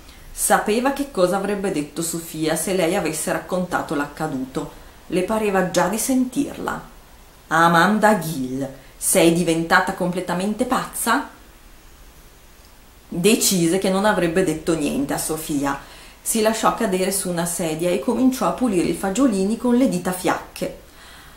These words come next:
Sofia la guardò con curiosità. "Amanda, che cosa mai ti affligge?",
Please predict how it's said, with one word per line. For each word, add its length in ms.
Sofia 480
la 100
guardò 420
con 180
curiosità. 800
"Amanda, 760
che 220
cosa 300
mai 260
ti 120
affligge?", 800